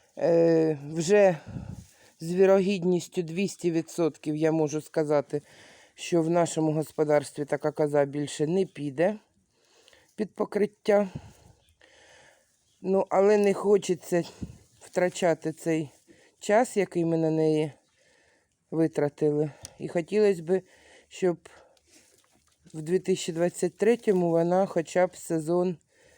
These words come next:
віддоїлася, відлактувала. А вже на осінь вона буде прибиратися, якщо все буде добре. Тож скрещуємо пальчики,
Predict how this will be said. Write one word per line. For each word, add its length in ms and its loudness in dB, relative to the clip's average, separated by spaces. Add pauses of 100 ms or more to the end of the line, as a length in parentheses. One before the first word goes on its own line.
(240)
віддоїлася, 920 0
відлактувала. 920 0 (1300)
А 120 0
вже 220 2
на 260 4
осінь 460 -2 (1300)
вона 240 2
буде 260 -2
прибиратися, 880 -2 (180)
якщо 380 -8
все 200 -6
буде 300 -6 (640)
добре. 460 -2 (2500)
Тож 140 4
скрещуємо 760 2
пальчики, 720 0